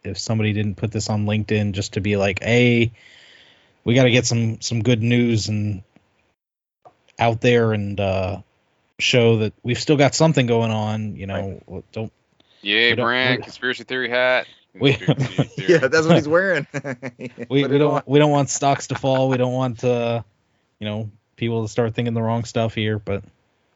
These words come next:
Speaker 1: that's, that's my take. That's my conspiracy hat, as, uh, Cesar said.
Speaker 2: What
Speaker 1: But
Speaker 2: else is
Speaker 1: I
Speaker 2: coming out of that? It's like the Sorting Hat from,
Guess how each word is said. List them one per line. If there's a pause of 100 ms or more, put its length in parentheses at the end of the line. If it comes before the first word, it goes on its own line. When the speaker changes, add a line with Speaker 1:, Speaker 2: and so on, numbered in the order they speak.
(1900)
Speaker 1:
that's,
that's
my
take.
That's
my
conspiracy
hat, (140)
as,
uh,
Cesar
said. (3000)
Speaker 2:
What
Speaker 1:
But
Speaker 2:
else
is
Speaker 1:
I
Speaker 2:
coming
out
of
that?
It's
like
the
Sorting
Hat
from,